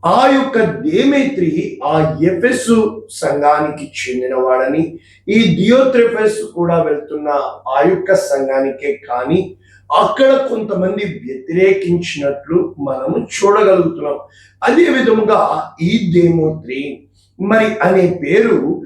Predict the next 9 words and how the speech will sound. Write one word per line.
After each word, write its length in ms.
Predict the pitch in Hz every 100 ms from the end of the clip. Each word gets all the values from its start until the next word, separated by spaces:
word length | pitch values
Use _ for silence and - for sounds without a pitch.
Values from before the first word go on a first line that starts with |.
| - -
అపోస్తల 600 | 190 254 285 - 202 -
కార్యములు 560 | 147 131 139 190 285 -
పంతొమ్మిదవ 760 | 190 214 240 247 240 220 196 - - _ 147
అధ్యాయం 540 | 147 - 160 180 240
ఇరవై 300 | 208 202 214
నాలుగవ 380 | 190 170 214 220
వచనంలో 840 | 208 160 170 175 170 143 - - _ _ -
అర్తమీదేవి, 1120 | 151 - 254 240 233 190 175 160 190 - - 170
అది 420 | 175 - -